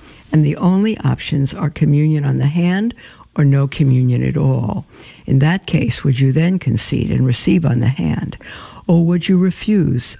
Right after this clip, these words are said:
and make a spiritual communion? I eagerly await your response. Thank you, Mother." Teresa, um, why is it so important to receive Holy Communion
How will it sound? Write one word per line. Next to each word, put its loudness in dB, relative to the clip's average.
and 4
make 2
a -2
spiritual -2
communion? -4
I 0
eagerly -2
await -2
your 4
response. -4
Thank 0
you, 0
Mother." -4
Teresa, 0
um, -2
why 2
is -2
it -4
so 0
important -2
to -4
receive 0
Holy 0
Communion 0